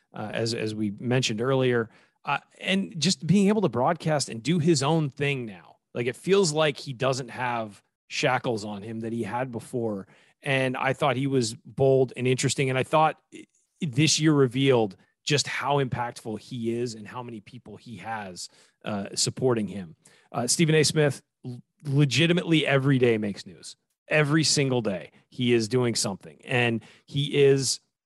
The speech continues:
the most important media figure, I think, at E S P N, uh, the most important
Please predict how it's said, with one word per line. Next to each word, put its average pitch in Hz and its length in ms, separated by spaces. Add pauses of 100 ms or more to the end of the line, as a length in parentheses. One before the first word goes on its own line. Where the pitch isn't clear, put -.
(560)
the 127 200
most 147 280
important 143 440
media 139 260
figure, 135 320
I 123 80
think, 123 180
at 117 120
E 120 100
S 117 80
P 113 220
N, 127 240 (340)
uh, 104 340
the 113 260
most 127 280
important 120 640